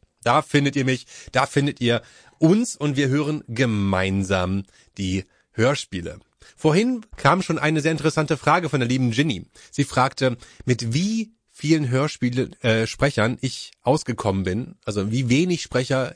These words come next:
ich, äh, äh, notwendig sind, um ein Hörspiel zum Laufen zu bringen. Und, ähm, es ist ein Hörspiel, das ich noch nicht veröffentlicht habe.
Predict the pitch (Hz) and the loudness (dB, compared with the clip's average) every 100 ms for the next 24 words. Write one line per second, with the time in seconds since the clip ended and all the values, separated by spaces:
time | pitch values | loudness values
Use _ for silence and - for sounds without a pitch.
0 | - _ _ _ _ _ _ _ _ _ | -14 _ _ _ _ _ _ _ _ _
1 | _ 135 - 117 120 117 - 135 135 170 | _ -8 -8 -2 0 0 0 2 4 4
2 | 196 110 107 110 107 135 190 - _ - | 2 0 0 -2 -2 -2 -4 -10 _ -20
3 | - _ 143 139 139 131 123 131 - 127 | -20 _ 0 0 0 0 0 0 -2 -4
4 | - 120 110 113 - 98 92 85 82 - | -2 0 2 2 0 -6 -6 -8 -8 -10
5 | _ _ _ _ _ _ _ _ _ _ | _ _ _ _ _ _ _ _ _ _
6 | _ _ _ - - - - - 131 139 | _ _ _ -20 -20 -20 -8 2 4 4
7 | 139 131 - - 117 117 117 117 113 110 | 2 -2 -2 0 2 2 0 0 -2 -4
8 | - _ - - 143 180 160 160 147 175 | -10 _ -20 -2 -2 0 0 2 2 0
9 | - 147 143 147 - 139 127 135 147 - | 0 0 -2 -6 -4 -2 0 0 0 -2
10 | - - - 151 - 123 98 - 92 90 | -6 -4 0 2 2 0 -2 -2 -2 -2
11 | 90 | -4